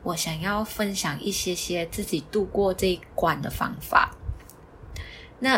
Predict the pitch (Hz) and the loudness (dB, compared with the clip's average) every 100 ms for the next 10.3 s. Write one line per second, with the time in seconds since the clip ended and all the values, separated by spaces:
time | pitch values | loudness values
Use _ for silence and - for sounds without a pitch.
0 | - - 240 240 240 220 175 156 - - | 2 4 6 6 6 6 4 -2 -2 2
1 | 254 247 240 214 165 - 165 180 202 - | 4 2 2 2 0 0 -2 0 0 2
2 | 190 - - - - 262 190 165 165 156 | 4 4 4 -4 -2 2 4 4 0 0
3 | 156 156 156 - - 151 - - 196 - | -2 -4 -6 -4 4 4 4 -2 -2 -2
4 | 170 160 151 - 170 170 - - - 151 | -2 -4 -4 -2 -2 0 0 -2 0 0
5 | - - - - - - - - - - | 0 -4 -16 -14 -12 -12 -14 -14 -2 2
6 | - 294 247 - 220 226 226 151 147 147 | 6 8 8 6 6 8 8 6 2 -6
7 | - - 165 160 180 180 165 - - - | -8 -4 -4 0 4 6 4 2 -8 -14
8 | - - - 185 - 294 - 233 262 262 | -16 -14 -4 -2 4 4 6 6 6 6
9 | 254 - 202 196 226 220 220 214 202 185 | 4 4 4 6 4 6 4 4 2 2
10 | 170 160 190 | 0 0 -4